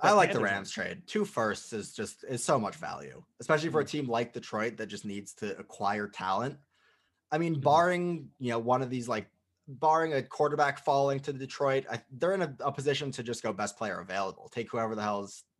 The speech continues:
Speaker 1: number one on their draft board at the time. I mean, they're in no rush. They have no timeline to get back to, like, contention. Not that they are ever really close to contention in our lifetimes,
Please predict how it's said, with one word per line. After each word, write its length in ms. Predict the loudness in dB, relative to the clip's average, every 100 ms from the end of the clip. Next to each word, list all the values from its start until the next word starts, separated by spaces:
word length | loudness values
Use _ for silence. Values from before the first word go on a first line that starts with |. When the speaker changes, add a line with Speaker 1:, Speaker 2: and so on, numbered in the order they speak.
| _ _
Speaker 1:
number 260 | -6 -4 -2
one 200 | -2 -2
on 60 | -4
their 100 | -6
draft 340 | 0 0 0
board 160 | -4 -6
at 60 |
the 60 | -8
time. 300 | -6 -6 -6
I 100 | -6
mean, 180 | -6 -6 -10 _ _ _
they're 200 | 2 4
in 120 | 4 4
no 160 | 2
rush. 320 | 2 -2 -4 -4
They 80 |
have 120 | -4 -2
no 140 | -4
timeline 640 | -2 -2 0 0 -2 -4 -6
to 40 |
get 180 | -6 -2
back 240 | -2 -2 -4
to, 100 | -8
like, 160 | -8
contention. 560 | -8 -8 -6 -6 -8 -10
Not 160 | -10 -10
that 220 | -14 -10
they 100 | -6
are 140 | -4
ever 200 | -6 -6
really 220 | -8 -10
close 260 | -8 -8 -8
to 40 | -10
contention 440 | -14 -12 -12 -12
in 40 | -8
our 160 | -8
lifetimes, 540 | -10 -12 -10 -8 -8